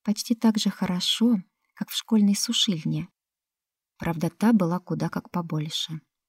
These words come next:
и светлее. Там, помнится, и столы имелись для индивидуальной работы, и шкафы, где хранился собранный материал. В лавке шкафы тоже были, огромные под потолок, тяжеленные,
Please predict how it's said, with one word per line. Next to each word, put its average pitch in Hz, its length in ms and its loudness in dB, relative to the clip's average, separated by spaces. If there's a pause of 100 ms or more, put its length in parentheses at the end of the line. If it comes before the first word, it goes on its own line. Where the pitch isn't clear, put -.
(140)
и 233 80 -2
светлее. 170 720 -2 (460)
Там, 160 180 -2
помнится, 170 600 -4 (120)
и 160 80 -12
столы 214 460 2
имелись 156 540 0 (140)
для 175 160 -4
индивидуальной 160 680 -2
работы, 170 600 -6 (420)
и 247 80 0
шкафы, 165 640 -4 (260)
где 151 140 -2
хранился 165 560 -2
собранный 156 460 -4
материал. 147 540 -6 (1300)
В - 120 -16
лавке 240 340 2
шкафы 220 380 2
тоже 202 360 2
были, 143 480 -4 (380)
огромные 190 580 4
под - 320 -12
потолок, 165 640 -10 (460)
тяжеленные, 156 840 0